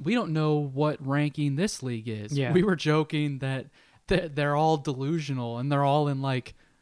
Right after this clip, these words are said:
Speaker 1: single A, even,
Speaker 2: Mm-hmm.
Speaker 1: like, B ball.
Speaker 2: Right.
Speaker 1: Like, not even single, and none of them have a chance to go to the show. They're like, "I hope I go to the show.
Speaker 2: Mm-hmm.
Speaker 1: Yeah,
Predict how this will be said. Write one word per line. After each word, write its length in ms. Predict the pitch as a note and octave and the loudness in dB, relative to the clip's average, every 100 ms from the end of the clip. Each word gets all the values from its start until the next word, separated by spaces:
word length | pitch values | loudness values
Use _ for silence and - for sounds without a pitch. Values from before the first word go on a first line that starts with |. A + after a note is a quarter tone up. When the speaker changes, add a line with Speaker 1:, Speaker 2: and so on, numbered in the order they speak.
| _ _ _ _ - | _ _ _ _ -14
Speaker 1:
single 560 | - - D3+ D3 C#3 C3+ | -8 0 2 4 2 2
A, 300 | C3 C3 C3 C3 | 2 2 2 0
even, 220 | D#3 D#3 | 0 2
Speaker 2:
Mm-hmm. 60 | D3+ | 4
Speaker 1:
like, 260 | C3 A#2 A2 | 2 0 0
B 380 | C#3 C#3+ C#3 A#2+ | 2 4 2 0
ball. 360 | B2+ A#2 A2+ C3+ | 0 0 2 2
Speaker 2:
Right. 240 | B2+ A#2+ | 0 -2
Speaker 1:
Like, 240 | D#3 D3+ C3 | -2 -2 0
not 280 | C3+ C#3 C#3+ | 0 2 2
even 200 | C#3 B2+ | 0 -2
single, 340 | - C#3 C3+ | -2 -2 0
and 220 | C3+ C3 B2 - - | 0 0 -2 -10 -2
none 320 | C#3 C#3 C#3+ | 2 2 2
of 140 | C3+ A#2+ | 2 0
them 200 | A#2+ A#2 | -2 -2
have 220 | A#2+ A2+ | -4 -4
a 60 | |
chance 360 | A2+ B2 A2 - | -6 -4 -4 -6
to 60 | B2+ | -8
go 200 | A#2 A#2 | -6 -6
to 80 | A2+ | -6
the 80 | A#2 | -8
show. 160 | - | -2
They're 120 | C3 | 2
like, 200 | C3+ A#2+ | 2 2
"I 140 | A#2 C3 | 0 0
hope 220 | B2+ - | 0 -2
I 220 | A2+ B2+ | -2 -2
go 240 | B2 G#2 G2+ | -2 -4 -6
to 80 | |
the 100 | G#2 | -8
show. 440 | G#2 - G#2+ G#2+ A#2 | -10 -8 -8 -6 -6
Speaker 2:
Mm-hmm. 240 | C#3 C#3 C#3 - | -4 -4 -4 -8
Speaker 1:
Yeah, 380 | A#2+ B2 A2+ | -6 -4 -4